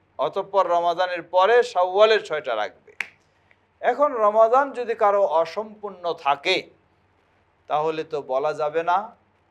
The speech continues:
রমাদান রেখেছে। এই জন্য উত্তম হলো রমাদান আগে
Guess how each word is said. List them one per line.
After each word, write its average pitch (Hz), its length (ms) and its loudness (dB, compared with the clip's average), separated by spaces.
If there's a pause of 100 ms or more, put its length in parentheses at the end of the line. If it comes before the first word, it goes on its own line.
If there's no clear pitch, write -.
(720)
রমাদান 139 440 -8
রেখেছে। 117 480 -16 (1600)
এই 147 100 -10
জন্য 185 280 -6
উত্তম 190 640 2
হলো 233 520 4 (680)
রমাদান 165 680 4
আগে 180 440 2